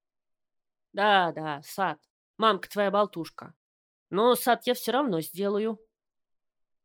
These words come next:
"Ладно, не ворчи. Маме просто скучно было. Мы с ней немного вчера поболтали. Сильно мешаю?" "Нет, я чутка работаю просто". Я так и понял.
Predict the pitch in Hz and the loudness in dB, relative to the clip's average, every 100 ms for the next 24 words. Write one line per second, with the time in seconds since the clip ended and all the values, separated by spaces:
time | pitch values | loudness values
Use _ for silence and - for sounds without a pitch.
0 | _ 156 147 135 135 135 143 - - 151 | _ -4 -2 -4 -8 -10 -10 -8 -10 -10
1 | 139 - 185 190 185 180 165 - 240 151 | -12 -8 -6 -6 -8 -10 -14 -14 -16 -14
2 | 139 139 - _ _ _ _ - 180 - | -14 -14 -16 _ _ _ _ -10 -10 -4
3 | 190 180 180 190 170 - - 170 170 190 | -4 -2 -2 -4 -6 -10 -12 -10 -8 -6
4 | 202 - 139 147 _ _ - 320 196 143 | -8 -10 -14 -16 _ _ -8 -6 -4 -6
5 | - 147 139 - _ _ _ _ _ _ | -10 -10 -12 -18 _ _ _ _ _ _
6 | _ _ _ _ _ - 330 302 202 139 | _ _ _ _ _ -6 -4 -2 -4 -6
7 | 143 - 190 208 160 180 - 180 165 175 | -12 -12 -4 -2 -2 -10 -8 -6 -4 -6
8 | 330 - 170 143 156 147 - 143 - _ | -10 -10 -12 -10 -10 -10 -14 -20 -20 _
9 | _ _ _ _ _ _ _ _ _ _ | _ _ _ _ _ _ _ _ _ _
10 | _ 165 156 160 165 214 214 - 135 139 | _ -2 0 0 -4 -8 -10 -12 -14 -16